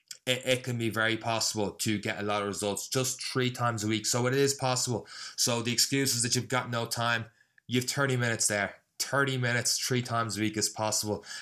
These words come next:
And that's, that's the, the, the space of one movie on Netflix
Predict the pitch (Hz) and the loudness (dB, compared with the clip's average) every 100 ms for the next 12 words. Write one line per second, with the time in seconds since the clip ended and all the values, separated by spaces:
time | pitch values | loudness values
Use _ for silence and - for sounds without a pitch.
0 | - - 110 107 107 - _ _ _ 131 | -14 -4 0 0 -2 -6 _ _ _ -4
1 | 135 - 127 123 - - 110 107 104 101 | 0 0 0 2 0 2 2 4 2 0
2 | - - _ _ 110 104 101 98 104 - | -6 -20 _ _ 0 2 2 2 4 4
3 | 117 113 113 - 104 101 90 110 101 110 | 2 0 0 0 0 -2 -2 0 2 4
4 | 117 117 107 107 117 107 110 104 95 - | 2 0 0 2 4 4 2 0 -2 -6
5 | 87 - - | 2 4 4